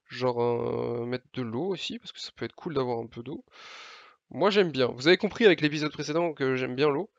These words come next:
Donc, euh, de manière générale, on va essayer de rendre ça un petit peu plus aquatique, parce que ça pourrait être un peu plus frais en approche de l'été. Euh, là, il va faire nuit et tout, donc, euh, pour le moment, on va surtout essayer de se ravancer par rapport au...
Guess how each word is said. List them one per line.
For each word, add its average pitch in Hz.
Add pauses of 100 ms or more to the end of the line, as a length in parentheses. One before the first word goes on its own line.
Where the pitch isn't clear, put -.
(480)
Donc, 143
euh, 135
de 131
manière 170
générale, 151
on 147
va 165
essayer 185
de 160
rendre 160
ça 185
un 170
petit -
peu 135
plus 175
aquatique, -
parce -
que 131
ça 127
pourrait 160
être -
un 147
peu 139
plus 131
frais - (280)
en 143
approche 143
de 135
l'été. 127 (680)
Euh, 135
là, 170
il 196
va 170
faire 147
nuit 156
et 139
tout, 151
donc, 127
euh, 120
pour 127
le 127
moment, 131
on 120
va 120
surtout 135
essayer 147
de 127
se -
ravancer 131
par 123
rapport 123
au... 123